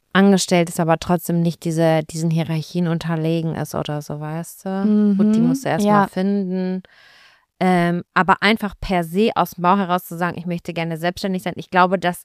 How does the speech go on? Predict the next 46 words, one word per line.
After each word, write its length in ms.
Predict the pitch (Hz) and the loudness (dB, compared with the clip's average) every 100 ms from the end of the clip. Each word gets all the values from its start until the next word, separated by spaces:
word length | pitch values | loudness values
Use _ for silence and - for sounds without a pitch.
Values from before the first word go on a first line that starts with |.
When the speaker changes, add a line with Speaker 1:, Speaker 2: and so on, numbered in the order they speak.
| - | -4
Speaker 1:
ist, 580 | 185 185 170 - - - _ _ _ _ | 0 0 -2 -8 -18 -20 _ _ _ _
ja, 320 | 170 170 160 151 - _ - | 0 2 2 -2 -8 _ -8
das 240 | 165 - | -6 -6
ist 300 | - - - | -10 -12 -6
irgendwie 800 | 180 175 170 - 175 170 165 165 165 - _ _ _ _ _ _ _ _ _ _ 208 | -2 0 -2 -2 0 0 0 0 -4 -10 _ _ _ _ _ _ _ _ _ _ 0
Speaker 2:
Ja, 240 | 214 226 | 4 4
ist 120 | 240 | 4
so 60 | 254 | 2
ein 60 | |
bisschen 240 | 240 262 254 | 0 2 0
die 100 | 240 | 0
Frage, 440 | - 226 233 214 | 2 2 4 4
warum, 500 | 214 190 196 185 160 | 2 4 2 2 -2
ne? 180 | 165 254 427 294 | -2 -2 -2 0
Warum? 360 | 220 180 160 | 0 2 -2
Speaker 1:
Mhm, 260 | 190 185 180 | 0 2 2
Speaker 2:
Also, 160 | 175 | 2
Speaker 1:
ja. 180 | 175 175 | 2 2
Speaker 2:
wer, 160 | 208 196 | 2 2
was 140 | 220 | 0
ist 160 | 240 - | -2 0
da 80 | 208 | 4
der 220 | 202 190 | 4 2
Wunsch 260 | 240 320 | 0 0
und 160 | - 190 | -4 -6
vor 160 | - - | -4 -2
allen 140 | 208 | 0
Dingen, 140 | 214 208 | 2 0
was 160 | 233 | -2
für 120 | - | -2
Selbstständigkeiten 1080 | 196 190 220 - 214 196 202 - 196 202 185 - _ _ _ _ | 0 2 2 0 -2 -2 -4 -4 -2 -2 -6 -12 _ _ _ _
sind 480 | 190 185 208 214 202 | -6 0 2 2 2
da, 380 | 190 190 185 190 - - | 4 4 2 0 -10 -10
äh, 140 | 185 175 | -6 -2
das 200 | 185 - | -2 -2
Vorbild? 680 | - 233 220 175 160 160 - | 6 8 8 4 -2 -4 -8
Weil 140 | 180 | -10
es 100 | 180 | -8
gibt 220 | - - | -6 -2
ja 160 | 202 196 | 2 2
so 580 | 190 196 220 240 269 269 | 2 -4 -2 4 6 6
krass 320 | - 240 214 | 2 0 2
unterschiedliche, 800 | - 233 214 - 202 185 185 175 | 2 4 2 0 -4 -4 -4 -8
es 140 | - | -8
gibt 200 | 185 - | -10 -8
Immobilienmakler, 1080 | 175 170 165 202 208 202 190 185 185 185 | -4 -4 0 2 4 4 4 2 0 0